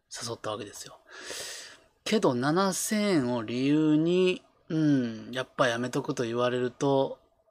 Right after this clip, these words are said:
すごく、悲しいと言ったらなんか、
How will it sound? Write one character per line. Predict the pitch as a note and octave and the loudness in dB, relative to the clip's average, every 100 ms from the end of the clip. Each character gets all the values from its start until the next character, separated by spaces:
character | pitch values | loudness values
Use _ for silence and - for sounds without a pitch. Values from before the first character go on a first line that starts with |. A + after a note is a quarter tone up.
| _ _ _ _ _ _ _ | _ _ _ _ _ _ _
す | - - | 0 2
ご | D#3 C#3 | 2 0
く、 | A#2+ G#2+ - _ _ _ _ _ _ _ _ _ _ _ _ _ _ _ _ _ _ _ _ - | -4 -8 -10 _ _ _ _ _ _ _ _ _ _ _ _ _ _ _ _ _ _ _ _ -12
悲 | - D#3 - | -2 2 4
し | - G#3 | 4 4
い | E3+ | 4
と | |
言 | A#2 | 2
っ | |
た | - A2 | 0 -2
ら | |
な | G#2 G#2+ | 0 -2
ん | |
か、 | G#2+ G2+ G2 - | -2 -2 -2 -10